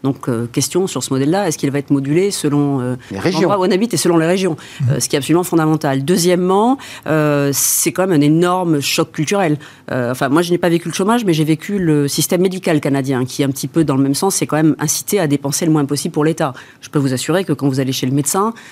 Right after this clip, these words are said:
Speaker 1: que vous n'avez pas accès à un spécialiste, euh, qu'on vous explique
Speaker 2: Ça coûte
Speaker 1: d'abord la
Speaker 2: très cher.
Speaker 1: facture avant qu'on vous autorise pour savoir si c'est vraiment très, très grave et qu'il faut aller vous faire soigner, vous avez un choc culturel.
Speaker 2: Système américain.
Speaker 1: Donc, donc, et c'est,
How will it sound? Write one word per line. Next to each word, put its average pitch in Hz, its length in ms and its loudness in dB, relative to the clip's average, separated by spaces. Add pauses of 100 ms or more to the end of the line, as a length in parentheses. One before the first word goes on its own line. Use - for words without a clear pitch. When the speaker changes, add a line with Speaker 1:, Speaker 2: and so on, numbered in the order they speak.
(120)
Speaker 1:
que 151 80 0
vous 147 80 4
n'avez 139 160 2
pas 135 120 -4
accès 143 220 -2
à 135 40 2
un 139 40 0
spécialiste, 165 680 -2 (280)
euh, 135 80 -2
qu'on 151 160 2
vous 156 200 2
explique 156 240 -2
Speaker 2:
Ça 151 40 -2
coûte - 40 -4
Speaker 1:
d'abord 196 240 0
la 185 60 0
Speaker 2:
très - 80 -4
cher. 185 100 0
Speaker 1:
facture 190 340 0
avant 151 200 2
qu'on 156 120 0
vous 151 160 2
autorise 160 460 0
pour - 160 -8
savoir 147 240 -2
si - 80 -4
c'est 143 140 -2
vraiment 165 260 0
très, 175 140 -4
très - 140 -2
grave 156 340 2 (260)
et 139 60 -2
qu'il - 100 -8
faut 160 80 0
aller 151 80 4
vous 143 80 2
faire 156 160 -4
soigner, 185 400 2 (180)
vous 151 80 2
avez 156 120 2
un - 20 0
choc 165 180 -6
culturel. 156 320 -4
Speaker 2:
Système 131 300 0
américain. 113 460 -4
Speaker 1:
Donc, 180 260 2
donc, 175 280 0
et 139 60 -2
c'est, 135 240 -2